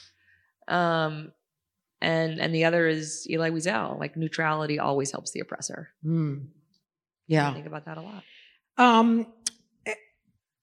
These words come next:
Speaker 2: one thing that, um, I, I was amused by in reading about, we, we haven't talked that much about how you wrote the book together, but the story that I've heard you both tell that I think is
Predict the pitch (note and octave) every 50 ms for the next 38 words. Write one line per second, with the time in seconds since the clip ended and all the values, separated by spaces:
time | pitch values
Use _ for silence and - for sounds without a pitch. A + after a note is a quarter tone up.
0 | _ _ _ _ _ _ - - _ _ _ _ _ _ _ _ _ _ _ -
1 | B3+ B3+ C4+ E4+ G4 A#4 A#4 - - D#4 C#4 B3+ B3 A#3+ A#3 A3+ A3 G3 G3 F3+
2 | F3 F3 F3 F3 E3 - - - - F3 F3 E3+ E3 D#3+ D3+ D3+ D3+ D3+ D#3 C#3+
3 | C#3 D3 - _ _ _ _ _ _ _ _ _ _ _ _ _ _ _ _ _
4 | _ _ _ _ - F3+ F3+ - _ - G3+ G3+ F#3 F#3 G#3 G3 G#3 G#3 - G#3
5 | F#3 F#3 F#3+ G#3+ A3+ A#3+ A#3+ A3 F#3 - - F3 D#3+ D#3+ D#3+ D#3+ D#3+ E3 F3+ F3
6 | F#3+ G3+ G3+ F#3 F#3+ F3+ E3+ E3 D#3 F#3 E3+ D#3+ D#3+ E3 E3+ - F#3 F#3+ A3+ A3+
7 | A3 A3 A3+ B3+ C4+ A#3+ A3+ G#3 - - A3 G3 F#3+ - A3+ G3+ F3+ F#3+ F#3 F#3
8 | F3 - G3 F#3 F3+ E3+ D#3 D3+ D#3 E3+ - - D#3+ G3+ F#3+ F#3 F#3 F3+ E3+ E3+
9 | F#3 E3+ E3 E3 - E3 D3 - F3+ E3 - - - E3+ E3+ E3+ D#3 D3 C3+ D3+
10 | D3 C#3+ C#3 D3+ - _ _ - G3+ F#3 - G#3 F#3+ - - - C4 B3+ B3 B3
11 | A#3+ A#3 A3 G3 G3+ F3+ F#3 F#3 F3 - G3+ G3 F#3 F3+ E3+ - G3 F3+ D#3 F3+
12 | F3 E3+ E3 - - - F3+ E3 E3+ D#3+ D#3 D3+ E3 F3+ D#3 E3+ E3 E3 E3+ -
13 | F#3+ F3+ F3 F3 F#3+ F3 E3 D#3+ -